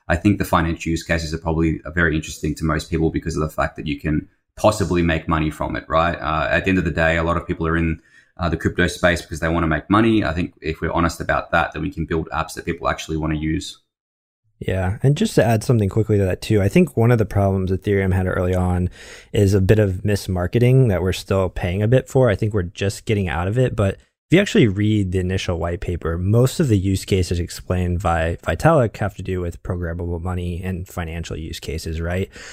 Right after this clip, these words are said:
Speaker 2: About a year after launched, Ethereum went down this path of world computer and Web three, which I think someday we'll get to, but it was way too early for Ethereum, right? And so we're kind of recovering a <laughs> bit from that narrative that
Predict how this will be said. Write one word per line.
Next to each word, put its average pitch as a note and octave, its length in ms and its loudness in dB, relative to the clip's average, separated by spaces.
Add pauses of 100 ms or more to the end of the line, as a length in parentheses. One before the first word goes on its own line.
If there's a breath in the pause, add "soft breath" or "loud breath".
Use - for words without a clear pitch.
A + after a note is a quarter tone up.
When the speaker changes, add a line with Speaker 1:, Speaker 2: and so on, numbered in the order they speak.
(220 loud breath)
Speaker 2:
About B2 220 6
a A#2 60 6
year A2 420 4
after G2 340 0
launched, F#2 640 -4 (480 loud breath)
Ethereum A#2 360 6
went G2+ 160 4
down G#2+ 160 4
this F#2+ 160 0
path G2 400 -2
of F#2 180 -2
world F#2 300 0
computer A#2 800 6
and F2+ 400 -4
Web F2+ 220 -4
three, C3+ 400 4
which A2 240 4
I C#3 80 4
think A3 260 2
someday A#2 500 4
we'll G2 200 4
get F#2 240 -4
to, F#3 180 4
but A#2+ 160 6
it G#2+ 80 2
was G#2 160 2
way G2+ 340 2
too G2 240 0
early E2 440 -2
for D#2+ 320 -4
Ethereum, D#2 420 -4
right? E2 420 -4
And F#2+ 280 2
so A#2+ 160 4
we're G#2+ 160 2
kind C#3 180 6
of A#2 140 6
recovering G#2 580 0
a B2 40 4
<laughs> - 20 4
bit - 340 4
from G2+ 280 4
that F2+ 220 2
narrative G2+ 520 2
that E2+ 220 0